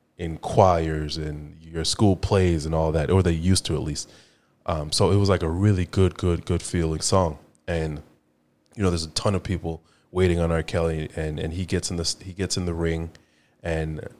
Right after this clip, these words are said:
you know, he's singing his, he's doing his thing, he's performing, and everybody's watching and participating how you are as an actor or, or whatever. So there was, like,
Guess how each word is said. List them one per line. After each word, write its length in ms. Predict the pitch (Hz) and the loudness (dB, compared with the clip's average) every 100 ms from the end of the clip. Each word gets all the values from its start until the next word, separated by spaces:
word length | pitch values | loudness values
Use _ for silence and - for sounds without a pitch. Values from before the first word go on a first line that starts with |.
| _ _ | _ _
you 100 | 87 | -6
know, 380 | 82 80 78 71 - | -4 -4 -6 -12 -20
he's 180 | 95 - | -12 -4
singing 340 | - 110 101 | 0 2 2
his, 320 | 92 85 82 - - - 92 | 0 -2 -6 -10 -16 -20 -20
he's 120 | 85 | -6
doing 260 | - 104 98 | 2 4 4
his 140 | 92 | 2
thing, 160 | 87 82 | -2 -2
he's 120 | 80 | -4
performing, 600 | - - 92 87 87 80 - _ _ _ _ | -6 -2 0 2 0 -2 -10 _ _ _ _
and 140 | 82 | -4
everybody's 840 | 82 87 85 87 82 82 78 78 - _ _ _ _ _ _ _ _ | 0 0 2 0 0 -2 -6 -10 -16 _ _ _ _ _ _ _ _
watching 640 | 90 92 87 - 87 82 80 | -2 2 2 0 -2 -2 -2
and 280 | 76 73 - _ _ | -6 -8 -16 _ _
participating 720 | - 95 101 - 95 82 82 | -6 -2 -2 -2 0 0 -2
how 140 | 80 80 | -4 -4
you 320 | 78 78 80 | -4 -4 -2
are 320 | 82 78 76 - _ _ - | 0 0 -4 -10 _ _ -2
as 180 | 85 | -2
an 80 | 80 | 0
actor 640 | 80 78 - 80 78 76 76 - - | 0 -2 -2 -2 -2 -2 -6 -14 -12
or, 100 | 78 | -8
or 100 | 78 | -4
whatever. 400 | 80 82 78 76 - _ _ _ _ - | 0 0 0 -4 -10 _ _ _ _ -4
So 420 | - 98 85 - _ _ _ _ _ _ _ _ _ _ _ _ _ - | 2 4 2 -4 _ _ _ _ _ _ _ _ _ _ _ _ _ 0
there 100 | 107 | 4
was, 160 | 101 90 | 6 4
like, 160 | 78 | -2